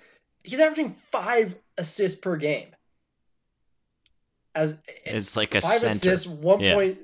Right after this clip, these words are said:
Speaker 1: as a center. Yeah, w-, and this, I, his playmaking was, was never, you know, really a facet of his game that I thought would be,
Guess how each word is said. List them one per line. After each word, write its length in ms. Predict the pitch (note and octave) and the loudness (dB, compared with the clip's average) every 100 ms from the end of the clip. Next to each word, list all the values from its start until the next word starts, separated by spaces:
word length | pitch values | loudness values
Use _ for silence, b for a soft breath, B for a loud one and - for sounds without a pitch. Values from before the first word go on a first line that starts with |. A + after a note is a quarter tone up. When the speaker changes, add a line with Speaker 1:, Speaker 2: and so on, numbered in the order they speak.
| - | -8
Speaker 1:
as 180 | F3 D#3+ | -2 0
a 60 | E3 | 0
center. 580 | - G3+ F3 A2+ - b b b - | 4 2 2 -6 -10 b b b 0
Yeah, 200 | F#3 G2+ | 2 2
w-, 220 | B2 E3+ A3+ | -4 -4 -2
and 140 | A3+ | 0
this, 260 | C#4+ C#4 - - - - - _ - | -2 -4 -8 -12 -20 -20 -20 _ -10
I, 140 | G#3 - _ _ | -10 -10 _ _
his 380 | - - - A#3 | -20 -14 -10 -10
playmaking 680 | - A3 B3+ A3+ F3 D3 C#3 | -2 2 4 4 4 0 -6
was, 260 | C3+ - | -10 -8
was 260 | F3 D#3 D3 | -6 -6 -6
never, 600 | D#3+ G3+ G3+ F3+ C#3 - b b _ _ _ _ _ | -2 0 0 -2 -2 -8 b b _ _ _ _ _
you 100 | E3 | -2
know, 100 | D#3+ | 0
really 300 | D#3 F3+ E3+ | 0 0 0
a 20 | D3 | -2
facet 400 | E3 D#3+ D#3 D#3+ | -2 -2 -2 -4
of 80 | |
his 140 | C#3 B2 | -4 -10
game 360 | C#3 D3 D3+ A#2+ | -8 -2 -2 -2
that 120 | A2+ | -6
I 140 | A#2+ | -8
thought 440 | A#2 - C3+ C3 A#2 | -8 -6 -2 -2 -4
would 200 | G#2+ - | -14 -14
be, 460 | C3 B2 A#2 G#2 | -12 -10 -12 -14